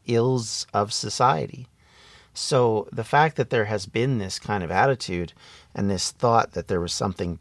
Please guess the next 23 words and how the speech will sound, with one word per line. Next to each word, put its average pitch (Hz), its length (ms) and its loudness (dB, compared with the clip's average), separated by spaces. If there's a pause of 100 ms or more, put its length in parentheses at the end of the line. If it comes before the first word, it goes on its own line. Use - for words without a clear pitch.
better 95 320 2
and 82 140 -4
something 90 280 -6
greater 90 360 0
is 85 120 -6
not 147 180 2
a 113 40 -4
surprise. - 840 0 (600)
And 107 360 2 (260)
if 170 360 0
you 139 180 -2
have 113 340 0
something 127 340 -2
like 98 180 -4
the 101 100 -4
year 98 160 -2
one 98 220 -2
thousand 123 540 -2
looking 95 300 -4
you 95 120 -4
in 90 100 -4
the 82 80 -6
face, 120 500 -2